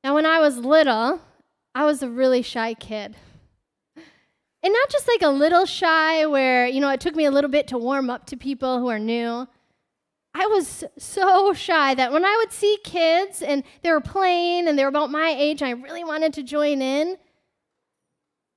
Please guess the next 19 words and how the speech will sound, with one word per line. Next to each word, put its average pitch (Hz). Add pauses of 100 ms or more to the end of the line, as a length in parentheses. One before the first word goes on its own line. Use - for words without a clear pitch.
(100)
instead 359
of 381
asking 320
them 285
to 262
play, 269
I 220
would 226
go 269
up 277
to -
my 240
mom. 214 (1600)
I 285
would 269
tug 349
on 370
her 294
shirt. -